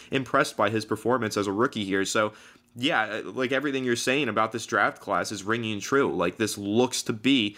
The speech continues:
the best draft class that the New York Giants have had in a very long time. Again, it is early. You know, we're only talking about the preseason.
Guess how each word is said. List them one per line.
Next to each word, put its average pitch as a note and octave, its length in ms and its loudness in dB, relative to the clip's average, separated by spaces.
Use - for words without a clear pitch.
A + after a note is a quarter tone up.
the A2 100 -2
best A2+ 300 0
draft G2+ 260 0
class G2+ 180 -2
that F#2 100 -8
the F#2 60 -4
New F#2 80 -6
York F#2+ 180 -2
Giants F#2 240 -2
have F2 80 -10
had F2+ 220 -2
in G2 160 -6
a F#2 100 -2
very G2 420 0
long F2 260 -4
time. E2+ 340 -4
Again, B2 300 0
it A2 100 2
is B2 160 2
early. A#2+ 480 4
You C3 200 -2
know, G#2 140 2
we're A2+ 160 2
only A#2+ 160 2
talking A#2 300 2
about A2+ 180 2
the F2+ 60 -10
preseason. A#2 720 0